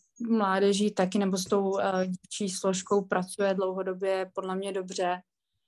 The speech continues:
A, a je to doopravdy teď, nebo teď bude důležité to, co jste taky zmiňovali, jestli se ten tým udrží nějak pospolu, jak se samozřejmě holkám i povede pak jako začlenit,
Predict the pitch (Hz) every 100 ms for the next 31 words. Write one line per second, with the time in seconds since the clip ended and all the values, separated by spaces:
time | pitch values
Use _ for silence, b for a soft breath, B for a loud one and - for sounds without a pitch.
0 | _ _ - 190 185 185 185 185 185 185
1 | 185 - _ _ _ _ _ _ _ _
2 | _ _ _ - 214 - 233 233 233 226
3 | 233 220 220 220 220 233 208 220 208 220
4 | 220 214 208 202 208 214 214 190 202 190
5 | 202 190 208 202 202 196 196 196 196 196
6 | 208 - 202 196 220 190 196 208 202 202
7 | 202 202 208 190 202 190 196 196 196 -
8 | 196 190 - 196 202 214 220 - 196 185
9 | - 196 - 196 185 196 196 190 190 190
10 | 190 190 196 190 190 190 202 202 190 208
11 | 190 185 - 202 202